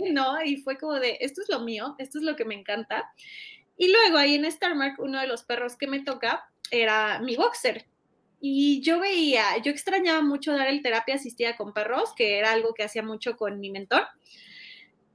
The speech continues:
Y yo lo veía, que él tenía un temperamento que, así, una mariposa social, ¿no? Que le encanta la gente, niños,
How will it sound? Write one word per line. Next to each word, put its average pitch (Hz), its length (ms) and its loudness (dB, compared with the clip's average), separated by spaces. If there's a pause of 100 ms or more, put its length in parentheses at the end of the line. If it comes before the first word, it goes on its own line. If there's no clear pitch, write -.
(100)
Y 294 100 6
yo 349 120 12
lo 381 100 12
veía, 330 560 8
que 247 100 -2
él 277 120 2
tenía 339 220 4
un 330 100 2
temperamento 285 1000 2
que, 247 340 0 (140)
así, 240 500 -2 (100)
una 277 140 2
mariposa 262 560 2
social, 214 580 0
¿no? 240 220 -4
Que - 100 -4
le 220 120 2
encanta 233 400 -2
la 240 160 2
gente, 247 600 2
niños, 240 920 -2